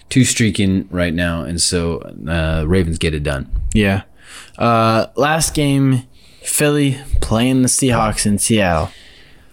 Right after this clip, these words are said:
Speaker 1: Um, I think that the Seahawks are limping right now, and they need this so desperately,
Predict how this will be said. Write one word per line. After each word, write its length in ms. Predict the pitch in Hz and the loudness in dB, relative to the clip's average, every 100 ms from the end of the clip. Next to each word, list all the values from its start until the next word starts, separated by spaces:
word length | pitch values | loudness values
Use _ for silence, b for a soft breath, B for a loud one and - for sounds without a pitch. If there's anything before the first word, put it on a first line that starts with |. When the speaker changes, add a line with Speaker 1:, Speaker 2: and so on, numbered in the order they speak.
| - | -4
Speaker 1:
Um, 520 | 131 127 127 127 127 120 B B B B B B B B B B B B B B - - B B B | 0 4 4 4 4 4 B B B B B B B B B B B B B B -20 -20 B B B
I 140 | 95 113 | -2 -2
think 500 | - 131 131 - - | 2 2 2 0 -2
that 400 | 104 110 107 - B B B B B - | 2 4 2 -2 B B B B B -8
the 100 | 92 | -2
Seahawks 680 | 90 - 135 139 113 98 - - | 0 2 4 4 4 2 -2 -2
are 360 | 87 82 78 - | 0 2 0 -4
limping 760 | 80 85 98 107 143 143 147 139 | -4 0 2 4 4 2 0 2
right 200 | 139 139 | 2 4
now, 300 | 147 147 - | 2 0 0
and 160 | 90 82 | -2 0
they 160 | 82 | 0
need 440 | 85 87 113 127 90 | 2 4 6 6 4
this 460 | 82 - - - - | 0 0 -4 -4 -4
so 420 | - - - 139 | -2 0 4 4
desperately, 760 | 135 104 - - 90 78 80 78 | 4 4 0 -2 -4 -2 -2 -4